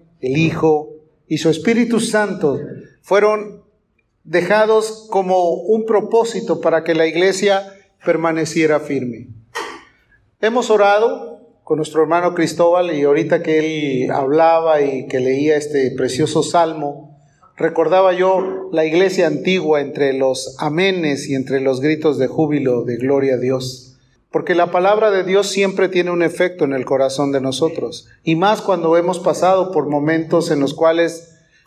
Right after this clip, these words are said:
nos vemos reflejados en ellos. Dios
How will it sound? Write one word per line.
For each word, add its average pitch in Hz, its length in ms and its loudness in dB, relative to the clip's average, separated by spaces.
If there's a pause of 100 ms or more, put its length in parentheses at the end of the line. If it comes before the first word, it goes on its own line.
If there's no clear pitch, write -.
nos - 440 -4 (240)
vemos 185 280 2
reflejados 165 840 0
en 127 140 -4
ellos. 117 420 -6 (800)
Dios 190 680 0